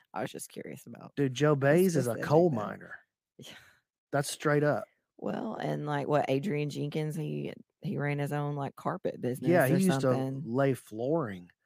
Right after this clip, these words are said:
Speaker 2: every day and then come in and try to crack a neck.
Speaker 1: Yeah.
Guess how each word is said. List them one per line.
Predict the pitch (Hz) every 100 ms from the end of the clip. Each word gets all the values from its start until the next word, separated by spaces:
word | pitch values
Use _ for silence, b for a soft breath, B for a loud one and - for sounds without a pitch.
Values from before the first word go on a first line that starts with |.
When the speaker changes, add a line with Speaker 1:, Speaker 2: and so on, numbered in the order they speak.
| _ _
Speaker 2:
every | 110 113 113
day | 110 107
and | 104
then | 107 104
come | - 120
in | 123
and | 107 104
try | -
to | 104 95 _
crack | - 143 143 107
a |
neck. | 104 110 147 - - _ _ -
Speaker 1:
Yeah. | 160 135